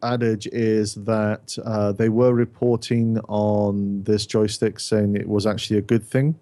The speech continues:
for them. Um, but the real question is, uh, can they deliver? Um, uh, can they s-, meet, uh, whatever service level agreement has been agreed, uh, by C I G? And also, um,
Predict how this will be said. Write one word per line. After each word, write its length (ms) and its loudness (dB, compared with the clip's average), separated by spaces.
for 100 0
them. 280 2
Um, 680 2
but 160 0
the 100 0
real 220 4
question 560 -2
is, 720 2
uh, 380 2
can 300 0
they 180 2
deliver? 580 -2
Um, 640 0
uh, 380 0
can 260 -2
they 160 2
s-, 140 -8
meet, 400 -2
uh, 200 0
whatever 380 0
service 360 -4
level 280 0
agreement 460 0
has 140 -4
been 200 -2
agreed, 480 0
uh, 420 2
by 200 2
C 240 -2
I 140 2
G? 340 0
And 440 2
also, 920 2
um, 600 0